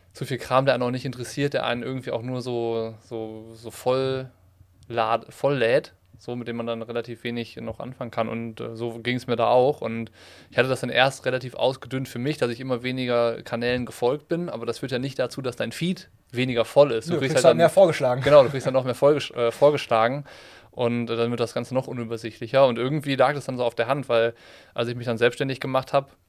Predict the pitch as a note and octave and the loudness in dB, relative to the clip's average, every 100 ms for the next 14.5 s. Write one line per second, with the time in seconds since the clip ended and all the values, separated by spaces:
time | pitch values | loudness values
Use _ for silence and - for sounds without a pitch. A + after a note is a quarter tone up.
0 | _ - B2+ A#2+ - _ _ _ _ _ | _ 0 2 2 -2 _ _ _ _ _
1 | _ _ _ - B2+ B2+ C#3 B2 - B2+ | _ _ _ -6 -2 0 4 2 2 -2
2 | - B2+ - A#2+ - B2 B2 A#2+ A#2 A2+ | -2 -4 -4 -4 -2 0 2 2 2 -2
3 | - - - - _ _ B2+ C3 B2 C3 | -14 -20 -20 -20 _ _ -2 0 0 -2
4 | B2+ B2+ B2+ A#2+ A2+ A#2 A#2 C3 C3 - | -2 -2 -2 -4 0 0 2 -2 -2 -10
5 | C#3 C#3+ C#3+ A#2+ A2+ A#2 A#2 A#2 A2+ G#2+ | -4 0 0 -2 -12 -4 0 0 -2 -8
6 | A2+ - A#2 C3+ - - A2+ A#2 - A#2 | -10 -8 -4 -4 -4 -12 -8 -6 -2 -2
7 | A#2+ A#2+ A#2 A2+ A#2 - A#2+ C#3+ C#3+ - | -4 -8 -8 -8 -8 -2 -2 -2 -6 -8
8 | C3+ C#3+ D3 A#2+ C3+ C3+ B2 A2+ - B2+ | -6 -2 -2 -4 -8 -4 -4 -4 -2 -2
9 | C3 C#3 - - _ _ A2+ - - B2 | 0 -6 -12 -20 _ _ -16 -14 -2 0
10 | B2 A#2+ A#2 A2+ - A#2+ - G#2 A2+ - | 0 -2 -4 -2 -2 -2 -2 -4 -8 -8
11 | G#2+ A2 A2+ A2+ A#2 A#2 A2+ A2 A#2+ A2+ | -6 -6 -10 -8 -6 -6 -6 -6 -4 0
12 | A#2 A#2+ A#2 C3 C#3 B2+ B2 B2 A2+ - | 2 2 0 -4 -4 -2 -2 -2 -4 -4
13 | A#2 - A#2+ A#2+ A2 A2+ A2+ C3+ - A2+ | -4 -2 -4 -4 -4 -6 -4 -6 -4 -4
14 | A2+ A2 A2 C#3 D#3 | -2 -2 0 0 0